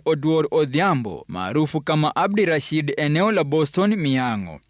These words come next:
Edwin naye alipokamatwa, aliwaelekeza polisi kwenye chumba chake ambacho mshukiwa amekikodi kwa miezi miwili tu. Pekua pekua za polisi zikaibuka na jipya. Hapa kulipatikana bastola mbili na risasi tisa.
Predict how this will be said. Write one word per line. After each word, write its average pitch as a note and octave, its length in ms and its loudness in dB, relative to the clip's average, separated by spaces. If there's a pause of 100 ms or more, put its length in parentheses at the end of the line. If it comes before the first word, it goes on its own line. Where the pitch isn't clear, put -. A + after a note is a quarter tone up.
Edwin D#3+ 380 2
naye G#3 320 2
alipokamatwa, D3+ 1080 0
aliwaelekeza F#2+ 720 -2
polisi D#3 440 0
kwenye D3+ 260 2
chumba D3+ 360 0
chake G#3 360 -2
ambacho D3+ 500 0
mshukiwa F#3+ 540 0
amekikodi D#3+ 640 0
kwa E3+ 160 0
miezi F3+ 400 2
miwili C3+ 460 0
tu. G2 280 -10 (140)
Pekua D#3 360 0
pekua D#3 360 0
za D3+ 140 2
polisi E3+ 420 0
zikaibuka D3+ 720 0
na C#3 120 -2
jipya. A2 540 -8
Hapa D#3 340 -2
kulipatikana D#3+ 720 0
bastola D#3 520 0
mbili D3+ 340 2
na D3 140 0
risasi D3+ 520 0
tisa. A#2 460 -6